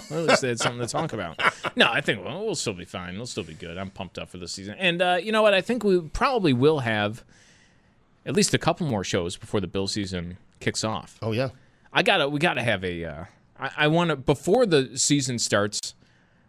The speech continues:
Speaker 1: I gotta revisit the dying moments of last year.
Speaker 2: Oh, why?
Speaker 1: Because I think it's important. It's to set the seed.
Speaker 2: You and N F L Network. <laughs>
Speaker 1: Well, yeah, that game's on, like, every two seconds. But just, like, the moment, the actual moment that it happened,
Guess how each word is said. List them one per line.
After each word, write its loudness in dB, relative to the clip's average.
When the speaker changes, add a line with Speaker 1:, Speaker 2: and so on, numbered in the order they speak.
Speaker 1:
I 4
gotta 6
revisit -2
the -8
dying 0
moments -6
of -8
last -10
year. -10
Speaker 2:
Oh, 2
why? 2
Speaker 1:
Because 2
I 2
think -2
it's 0
important. -2
It's 0
to 2
set 0
the 4
seed. 2
Speaker 2:
You 6
and 6
N 4
F 2
L 4
Network. -2
<laughs> -20
Speaker 1:
Well, 8
yeah, 6
that 2
game's 2
on, 2
like, -2
every 0
two -4
seconds. -2
But 4
just, 2
like, 2
the 6
moment, 4
the 2
actual 2
moment 4
that 4
it 0
happened, -2